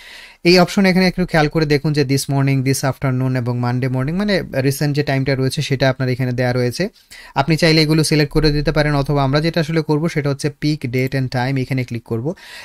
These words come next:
এবং এখান থেকে আসলে মজাটা শুরু। এখান থেকে আমাদের ক্যালেন্ডার থেকে যে কোনো দিন আমরা এখান থেকে সিলেক্ট করে দিতে পারি। আমরা এখান থেকে আমাদের দিন সিলেক্ট করে দেবো, এখান থেকে এএম, পিএম সব কিছু সিলেক্ট করে আমরা যখন এই শিডিউল সেন্ড বাটনে ক্লিক করবো তখন সেটা আসলে একটা নির্দিষ্ট সময়ে এই মেইলটা তখন শিডিউল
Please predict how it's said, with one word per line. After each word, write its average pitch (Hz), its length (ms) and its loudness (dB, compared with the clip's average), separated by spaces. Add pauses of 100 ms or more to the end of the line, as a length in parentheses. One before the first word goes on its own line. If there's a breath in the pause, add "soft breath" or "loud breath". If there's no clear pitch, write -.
এবং 165 200 4
এখান 170 200 2
থেকে 175 220 2
আসলে 165 240 0
মজাটা 143 360 2
শুরু। 143 240 -2
এখান 156 240 0
থেকে 160 160 0
আমাদের 147 360 0
ক্যালেন্ডার 139 480 2
থেকে 139 280 0
যে 127 420 0
কোনো 139 240 -2
দিন 135 320 0
আমরা 127 220 -2
এখান 123 180 -4
থেকে 131 140 -4
সিলেক্ট 123 300 -4
করে 123 200 -2
দিতে 120 220 -4
পারি। 120 240 -4 (360 loud breath)
আমরা 127 180 0
এখান 139 140 2
থেকে 139 160 -2
আমাদের 131 360 -2
দিন 139 180 0
সিলেক্ট 135 340 -2
করে 139 160 0
দেবো, 135 180 -2
এখান 135 220 -2
থেকে 139 200 -6
এএম, 131 380 0
পিএম 135 240 -2
সব 135 260 -6
কিছু 143 220 -2
সিলেক্ট 135 340 -2
করে 143 140 -2
আমরা 123 200 0
যখন 127 240 -2
এই 131 60 0
শিডিউল 135 360 0
সেন্ড 147 300 -4
বাটনে 160 340 -2
ক্লিক 175 220 -4
করবো 127 340 -2 (420 loud breath)
তখন 151 240 0
সেটা 165 260 0
আসলে 156 240 -2
একটা 160 160 -2
নির্দিষ্ট 147 560 -2
সময়ে 151 560 -2
এই 139 160 0
মেইলটা 131 400 -2
তখন 156 420 -4
শিডিউল 131 500 -2